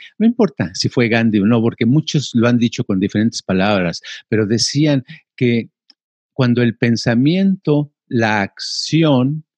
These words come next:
y el sentimiento están,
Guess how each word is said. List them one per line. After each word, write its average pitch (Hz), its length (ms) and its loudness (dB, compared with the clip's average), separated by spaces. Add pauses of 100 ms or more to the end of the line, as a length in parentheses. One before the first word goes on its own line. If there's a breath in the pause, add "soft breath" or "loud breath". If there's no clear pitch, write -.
(440)
y 123 180 2
el 113 120 0
sentimiento 123 1080 0 (320)
están, 143 1000 0